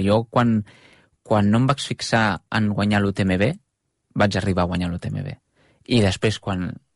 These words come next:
anys posteriors, o fa un any o fa dos, em vaig fixar en guanyar l'U T M B, però només amb el resultat de la victòria,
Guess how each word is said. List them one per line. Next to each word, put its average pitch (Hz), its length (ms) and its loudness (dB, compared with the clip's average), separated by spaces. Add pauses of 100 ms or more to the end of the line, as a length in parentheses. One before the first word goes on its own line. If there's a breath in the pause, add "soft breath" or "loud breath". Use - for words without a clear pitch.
(140)
anys 107 400 0 (120)
posteriors, 104 640 0 (120)
o - 300 -10 (160)
fa - 140 -6
un 90 120 -2
any 107 260 2
o 90 40 -4
fa 92 180 -4
dos, 92 220 0 (460 soft breath)
em 98 80 0
vaig 98 180 2
fixar - 320 -2
en 98 80 -2
guanyar 95 280 2
l'U 92 100 0
T 101 100 -2
M 92 160 2
B, 92 280 2
però 90 200 -2
només 98 260 2
amb 98 140 2
el 90 80 0
resultat 92 460 -2
de 95 120 0
la 95 100 0
victòria, 123 520 0